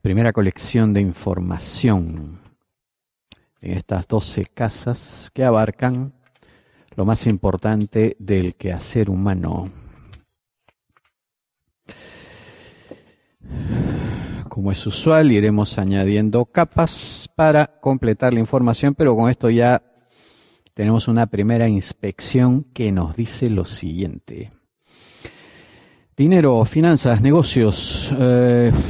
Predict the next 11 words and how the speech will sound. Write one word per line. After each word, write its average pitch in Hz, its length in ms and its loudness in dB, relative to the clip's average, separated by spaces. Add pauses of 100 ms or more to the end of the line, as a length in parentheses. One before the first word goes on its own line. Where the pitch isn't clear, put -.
(260)
estás - 240 -2
pensando 165 420 2
demasiado 143 680 2
ciertas - 320 -4
cosas, - 720 -6 (880)
estás - 760 0 (320)
muy 135 300 4
enredado, 107 1080 2 (800)
con 92 200 -4
poca 117 280 -2
claridad, 87 760 -2